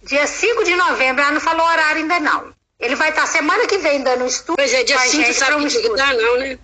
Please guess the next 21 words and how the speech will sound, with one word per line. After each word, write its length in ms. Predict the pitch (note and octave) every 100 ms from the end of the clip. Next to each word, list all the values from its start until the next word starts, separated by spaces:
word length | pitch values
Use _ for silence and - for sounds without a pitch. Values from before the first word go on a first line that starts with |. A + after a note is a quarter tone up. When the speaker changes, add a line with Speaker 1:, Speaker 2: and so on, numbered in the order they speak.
| - - _ _ - - -
Speaker 1:
Não, 180 | G#3+ G3
não 140 | A3 G#3+
sei 220 | C4 B3+
não. 220 | G#3 D#3+ - - - - - - - - - - - - - - - - -
Podemos 360 | - G#3 B3+ D4
olhar 200 | C4+ B3
depois. 640 | C4+ C4 - - - - - - - - - _ _ _ -
Ô, 80 | C4+
gente, 300 | C#4 C#4 C#4
no 140 | C#4+
mais, 480 | C4+ C#4 D4 E4+ D#4+
quem 180 | - D4+
tem 160 | D4+
que 80 | C#4+
agradecer 540 | C#4 C4 B3+ B3+ C4 B3
sou 200 | D4 C4+
eu. 200 | A#3+ A#3+
Muito 200 | D4 F4+
obrigada 520 | C4+ C#4 G#3+ F#3+ - _
pela 380 | A3+ G#3+ G3 F3
paciência, 1200 | A3+ - - G#3+ A3+ C4 C#4 C#4 - - B3+